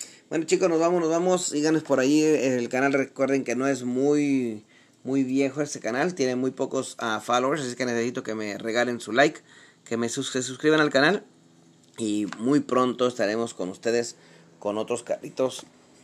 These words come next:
ya sea que los estemos desenfundando, ¿verdad? <laughs>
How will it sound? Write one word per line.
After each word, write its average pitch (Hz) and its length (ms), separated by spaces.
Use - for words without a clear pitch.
ya 117 120
sea 120 120
que 117 80
los 104 120
estemos 123 560
desenfundando, 127 800
¿verdad? 123 380
<laughs> - 580